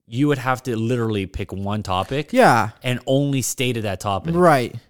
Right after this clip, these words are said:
Speaker 1: And for them to, like, even try to do more than one topic is, is crazy.
Speaker 2: Yeah.
Speaker 1: It's
Speaker 2: No, they
Speaker 1: crazy.
Speaker 2: just jumped everywhere.
Speaker 1: Even Joe Rogan, when Joe Rogan podcast with Alex Jones and Eddie Bravo and all those other guys, it's so hard to keep him nailed down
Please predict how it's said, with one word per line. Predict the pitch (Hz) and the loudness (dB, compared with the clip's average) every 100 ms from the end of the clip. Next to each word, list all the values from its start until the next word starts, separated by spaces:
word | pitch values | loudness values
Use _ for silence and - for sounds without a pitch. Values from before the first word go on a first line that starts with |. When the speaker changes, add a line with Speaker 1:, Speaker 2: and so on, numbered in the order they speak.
| - | -10
Speaker 1:
And | 127 113 | -8 -4
for | 120 | -4
them | 113 131 143 - | -2 -2 -4 -4
to, | 123 | -4
like, | 110 104 95 - _ _ | -2 -2 -2 -8 _ _
even | - 120 117 | -8 -6 -6
try | 101 - 104 104 113 | -6 -4 0 0 0
to | 110 107 | -4 -4
do | 113 | -4
more | 110 107 110 | -2 -2 -2
than | 107 | -4
one | 104 101 | -6 -6
topic | 95 98 104 143 156 - _ _ | -4 -4 -2 -6 -8 -16 _ _
is, | 104 104 92 - - | -10 -8 -8 -10 -14
is | - 95 82 - _ | -14 -12 -10 -14 _
crazy. | - 92 87 - 85 - _ _ | -12 -8 -8 -10 -16 -20 _ _
Speaker 2:
Yeah. | 151 139 107 | 0 2 2
Speaker 1:
It's | 117 | 0
Speaker 2:
No, | 151 | 4
they | 147 | 6
Speaker 1:
crazy. | 156 | 6
Speaker 2:
just | 165 160 | 6 4
jumped | 165 139 | 4 4
everywhere. | 139 139 131 110 | 4 2 2 4
Speaker 1:
Even | 113 214 | 2 2
Joe | 175 | 2
Rogan, | 151 143 120 90 | 2 0 -2 -4
when | 101 | -4
Joe | 135 | -2
Rogan | 147 156 147 131 | -2 -2 -4 -8
podcast | 117 113 - 113 110 - - | -4 -4 -4 -6 -6 -8 -12
with | 92 87 - - | -16 -18 -18 -10
Alex | 107 101 | -10 -10
Jones | - 110 107 110 101 | -10 -6 -6 -6 -8
and | 90 | -10
Eddie | 104 | -8
Bravo | 95 101 101 98 101 | -6 -4 -4 -4 -6
and | 95 | -6
all | 98 | -6
those | 95 | -6
other | 90 101 | -6 -8
guys, | 107 113 151 160 - | -4 -4 -4 -8 -8
it's | 120 107 | -8 -6
so | - - 117 117 110 | -6 -4 -2 -2 -2
hard | 107 110 - | -2 -4 -6
to | |
keep | 98 - - 110 | -12 -12 -10 -10
him | 110 101 | -8 -8
nailed | 95 101 104 | -6 -4 -6
down | 98 90 107 147 | -4 -6 -6 -8